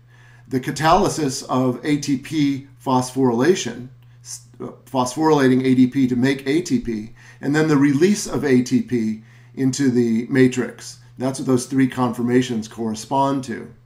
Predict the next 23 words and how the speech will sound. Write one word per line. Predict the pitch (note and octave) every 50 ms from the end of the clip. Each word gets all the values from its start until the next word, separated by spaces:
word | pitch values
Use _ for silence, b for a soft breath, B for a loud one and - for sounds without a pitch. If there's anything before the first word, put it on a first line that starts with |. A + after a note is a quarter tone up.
| _ _ _ _ _ _ _ _ _ - - - - _ -
So | - - D3+ C#3 C3 A#2+ B B B B B
now | B2 D3 F3 G#3+ A#3+
we | A3 F3+
understand | D#3 D3 C#3 C3 B2+ - - C3+ A#2+ A#2+ A#2 A2+ B2 A#2+ b b b b b
how | - - D#3+ E3 D#3+ D#3 C#3 C3+ C3+ C3 C3+ b b b b b b b
the | - C3 C3 B2+ B2 B2 B2 b b b b b b b
flow | - - - D3+ D#3+ F3 F#3+ F3+
of | D#3+ C3+
hydrogen | C3+ E3 E3+ F#3 F#3+ E3 B2 B2 A#2+ A2+ A2+ A2+ - - _ _ _
through | - - C#3+ C#3+ D#3 F3 F#3 F#3+ F#3
the | D#3+ D#3
rotor | C#3 C3 D3 D#3 F3+ E3+ C#3+ A#2+ G#2+ G#2+ - - _ _ _ _ _ _ _ _ -
domain | C3+ C3+ B2+ B2+ B2+ A#2 A2+ A2+ A#2 A2+ - b b b b b b b b
causes, | - D#3 F3 F#3 F#3+ F#3+ C#3+ D3 C3+ C3 B2 - - - G2 -
pro-, | - C3+ D#3 D#3+
provides | D#3 - D#3+ D3 B2+ D#3 - E3+ - -
mechanical | C#3+ C#3 - - D3+ F3 F#3+ G3 G3 F#3 E3+ E3 - F3+
energy, | E3 E3+ F#3+ F3+ C#3+ B2+ B2+ A#2+ - - - -
kinetic | - C3+ C3+ D#3 F3 F#3 F3 -
energy | E3 E3 E3 D#3+ B2+ C3 B2+
that | B2 C3+ C3 C3 - -
is | D3 C3 B2
transduced | - - D3 C#3 C3+ B2 A2+ A2+ D#3+ F#3 G3 F#3 - -